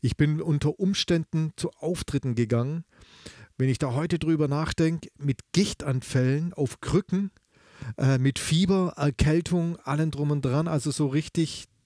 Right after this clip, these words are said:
direkt von der Bühne ab ins Klo und über die Schüssel. <laughs> Bronchitis,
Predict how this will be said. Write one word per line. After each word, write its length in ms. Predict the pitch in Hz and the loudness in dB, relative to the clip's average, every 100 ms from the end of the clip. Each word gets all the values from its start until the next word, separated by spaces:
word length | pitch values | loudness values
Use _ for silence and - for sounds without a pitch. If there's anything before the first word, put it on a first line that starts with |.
| - | 0
direkt 260 | 143 156 | 2 2
von 160 | - 147 | 0 0
der 60 | 135 | 0
Bühne 400 | 127 170 175 139 | 0 0 0 -2
ab 240 | 147 - | -6 -4
ins 260 | 156 135 - | -4 -4 -2
Klo 320 | 151 156 170 | 0 2 2
und 360 | - 156 139 - | 0 -2 -2 -6
über 260 | 170 156 151 | -2 2 2
die 120 | 139 | 2
Schüssel. 440 | - 165 175 170 160 _ _ _ _ _ - - _ _ _ _ _ _ _ - | 2 0 2 0 -2 _ _ _ _ _ -20 -20 _ _ _ _ _ _ _ -12
<laughs> 80 | - _ _ _ _ 156 165 165 - 170 139 | -12 _ _ _ _ -20 -20 -20 -20 -20 -14
Bronchitis, 960 | - 151 139 160 214 - 196 - - | 0 2 4 2 2 2 2 2 -6